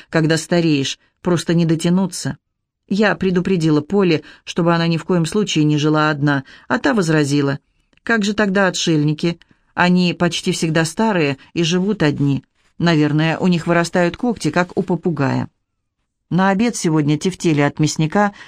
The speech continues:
по новому рецепту – то есть мяса в них почти нет. Невилл сказал, что они похожи на мышь, попавшую под машину. Ужасно скучно есть.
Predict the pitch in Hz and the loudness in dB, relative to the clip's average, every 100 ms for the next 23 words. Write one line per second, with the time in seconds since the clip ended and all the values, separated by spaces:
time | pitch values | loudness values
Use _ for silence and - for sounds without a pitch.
0 | - - 202 202 185 185 185 196 - 139 | -8 0 4 4 4 2 2 0 -2 -2
1 | - 143 - _ _ - 160 147 - 175 | -2 -4 -4 _ _ -2 0 0 0 0
2 | 202 202 151 147 - 160 160 - 175 185 | 0 0 0 0 2 -2 0 -2 0 0
3 | 165 - _ _ _ _ - 175 170 170 | -2 -8 _ _ _ _ -2 0 2 0
4 | - 175 180 190 - 160 156 156 160 175 | 0 0 2 0 0 0 0 0 -2 0
5 | 165 170 180 175 143 - - - - 170 | 0 2 2 0 -2 -6 -14 -20 -4 0
6 | 160 156 - 160 160 151 165 - 156 143 | 2 0 2 0 0 0 0 0 0 0
7 | 139 _ _ - 202 233 214 156 151 180 | -2 _ _ -6 -2 0 -2 -2 -4 -4
8 | 165 170 160 143 135 - | -2 0 0 0 -2 -6